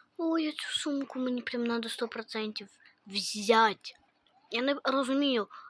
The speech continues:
е, як її можна не взять. Я ще хочу взять оце і отаку ліжанку. М, м, м.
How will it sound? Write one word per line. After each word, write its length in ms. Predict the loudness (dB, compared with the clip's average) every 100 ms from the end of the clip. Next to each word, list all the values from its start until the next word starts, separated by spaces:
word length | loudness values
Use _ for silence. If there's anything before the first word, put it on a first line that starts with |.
| -14
е, 80 | -14 _ _ 0
як 300 | 2 2 2
її 120 | 2
можна 380 | 2 0 -2 -2
не 100 | -4
взять. 460 | -6 -6 -6 -8 _ -20 -20 -2
Я 200 | 2 2
ще 180 | 2 -4
хочу 340 | -6 -6 -6 -8
взять 720 | -10 -4 4 4 4 -2 -12 _ _ -20 -18 -8
оце 760 | -8 -6 -4 2 4 6 6 4 -8 -20 -12
і 60 |
отаку 300 | -10 -8 4
ліжанку. 560 | 4 4 0 -6 -10 -20 -20 _ -20 -20 -20 _ _ _ _ _ _ _ _ _ -12
М, 720 | -10 -8 -8 -8 -10 -10 -10 -6
м, 760 | -4 -4 -4 -6 -8 -10 -12
м. 140 | -14